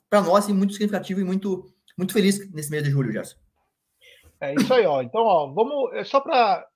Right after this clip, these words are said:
Speaker 2: quando a gente coloca esses números aí, não é pra impressionar nem nada, mas pra quem entende um pouquinho de números, é, vamos lembrar uma coisa. Você aplica o dinheiro no banco,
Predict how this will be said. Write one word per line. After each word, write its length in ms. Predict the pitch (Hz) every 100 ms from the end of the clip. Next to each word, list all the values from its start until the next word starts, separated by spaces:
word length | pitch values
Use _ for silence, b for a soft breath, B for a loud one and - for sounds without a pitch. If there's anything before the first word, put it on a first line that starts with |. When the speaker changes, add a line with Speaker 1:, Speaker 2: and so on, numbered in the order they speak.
| -
Speaker 2:
quando 180 | - 349
a 60 |
gente 180 | 247 240
coloca 320 | - 180 170
esses 260 | 151 - 123
números 540 | 123 196 214 156 110
aí, 240 | 120 135 202
não 140 | 165
é 80 | 185
pra 120 | 185
impressionar 720 | 180 165 175 151 180 151 170
nem 160 | 220 214
nada, 300 | 156 123 123
mas 160 | 185
pra 160 | 196 254
quem 180 | 254 302
entende 320 | 277 254 240
um 60 | 214
pouquinho 440 | 190 175 196 220
de 160 | 123 135
números, 680 | 139 226 254 175 135 - _ b b _ -
é, 260 | 135 147
vamos 220 | 127 185 233
lembrar 320 | 226 180 190
uma 200 | 233 247
coisa. 280 | 175 175 151
Você 220 | 160 -
aplica 340 | 277 233 208
o 40 | 185
dinheiro 320 | 160 170 156
no 80 | 139
banco, 580 | 135 220 247 - 120